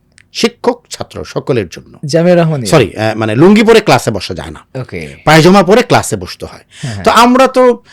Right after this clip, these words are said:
Speaker 1: আহ, আগে বিভিন্ন জা-, কামরাঙ্গীরচর নুরিয়া মাদ্রাসায় পড়েছি, বিভিন্ন জায়গায় পড়েছি, একটু উদারতা ছিল, সহজতা ছিল। পায়জামাকে আমরা বৃহস্পতিবারের ড্রেস মনে করতাম, বাড়ি যাব পায়জামা,
Speaker 2: আচ্ছা।
Speaker 1: এটা বালিশের নিচে সুন্দর করে ভাঁজ করা থাকতো,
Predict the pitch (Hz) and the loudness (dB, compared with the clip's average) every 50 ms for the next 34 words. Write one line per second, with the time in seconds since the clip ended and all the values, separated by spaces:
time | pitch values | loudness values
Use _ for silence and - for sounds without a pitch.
0 | - _ _ - - 180 180 190 180 180 175 175 190 170 180 175 180 175 175 156 | -20 _ _ 0 2 2 2 2 2 0 2 4 4 4 4 4 4 2 2 2
1 | 170 156 147 143 170 175 139 - 151 156 156 151 143 - 151 135 135 127 135 127 | 2 0 0 -2 -4 -8 -4 -2 0 0 0 0 -2 -2 -2 0 0 2 2 2
2 | 120 113 107 107 107 - - 107 - - 92 95 87 - - 98 90 87 92 95 | 0 -2 -2 -4 -6 -6 -6 -8 -8 -8 -10 -10 -10 -12 -12 -12 -10 -12 -12 -12
3 | 101 104 101 95 98 101 95 95 92 95 92 85 - 87 - - 104 - 113 104 | -12 -12 -10 -10 -10 -10 -8 -8 -6 -8 -8 -8 -10 -14 -14 -14 -12 -10 -8 -6
4 | 104 110 104 101 92 - 98 - - - 95 87 - - 104 98 98 92 95 - | -4 -2 -2 -4 -4 -8 -12 -14 -14 -12 -12 -12 -10 -10 -10 -10 -10 -10 -12 -14
5 | - - - - - 87 87 - _ _ - - - - - - - 151 156 131 | -14 -18 -18 -16 -14 -14 -14 -14 _ _ -20 -20 -20 -20 -10 -4 -2 -2 0 0
6 | 170 185 196 185 - 180 147 147 165 147 120 127 123 131 - - - 151 139 - | 0 0 0 0 0 -2 -2 -2 -2 -2 -2 -2 -2 -2 -4 -8 -10 -10 -8 -8
7 | 147 135 143 147 143 143 - 95 87 101 98 - - - 87 80 78 - - - | -6 -8 -8 -8 -10 -12 -14 -14 -12 -12 -10 -10 -10 -12 -12 -14 -14 -16 -20 -20
8 | _ - 82 80 87 117 135 160 180 185 165 160 156 151 165 185 - _ _ _ | _ -20 -20 -16 -10 -6 -4 -2 0 0 0 -2 -4 -6 -8 -10 -10 _ _ _
9 | _ _ - - 113 98 - 104 85 73 - _ - - - 139 131 - 104 120 | _ _ -8 -8 -8 -6 -8 -10 -14 -14 -18 _ -20 -14 -12 -10 -8 -6 -4 -2
10 | 110 - 101 110 117 - - 107 104 95 - 101 - - 110 104 101 95 - 95 | -2 -2 0 -2 -2 -2 -2 -4 -4 -4 -6 -8 -8 -8 -8 -8 -8 -8 -8 -10
11 | 90 76 69 - - - - 110 95 92 - 90 - - - | -10 -10 -10 -14 -12 -10 -10 -10 -10 -10 -12 -16 -18 -16 -16